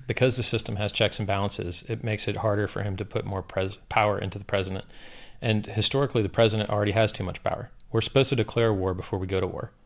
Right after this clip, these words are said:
But that's not how it works now. Now, the president just goes to war whenever the fuck he wants with a fancy excuse. And that's not the way it's actually supposed to work. And that's the reason we're always at war.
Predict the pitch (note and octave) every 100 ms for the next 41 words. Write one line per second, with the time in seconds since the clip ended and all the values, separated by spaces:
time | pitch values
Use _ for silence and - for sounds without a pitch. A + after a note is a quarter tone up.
0 | - - - G#2 - A#2+ A2+ G#2 G#2+ -
1 | - - - - - - A#2+ C#3+ A2+ A2
2 | - C3 C3 A2 G#2 A2 G2 G2 G2+ G2
3 | G2 F#2+ - G#2+ G2+ A2+ G#2+ - G2+ -
4 | A2 - G#2+ - C3 A#2 - - - -
5 | - - - G#2+ G#2+ G#2 A#2 - C#3+ D#3+
6 | A#2+ A#2 A#2+ A2+ A2 - A#2 - - A2+
7 | - - A2 - G2+ G#2+ - - - -
8 | - A#2+ A#2+ B2+ C3+ B2+ A#2 A2 G#2+ G#2
9 | G2+ G#2+ A2 -